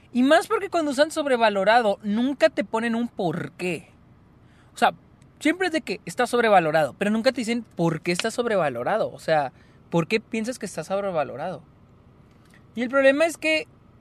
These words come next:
se me hace muy incluso elitista el decir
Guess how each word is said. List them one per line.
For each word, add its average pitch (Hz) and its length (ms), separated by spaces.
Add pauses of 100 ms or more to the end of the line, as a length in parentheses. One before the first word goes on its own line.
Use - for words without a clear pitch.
se - 240
me 226 140
hace 269 220
muy 233 600
incluso 214 540
elitista 190 1120 (580)
el 156 140
decir 156 380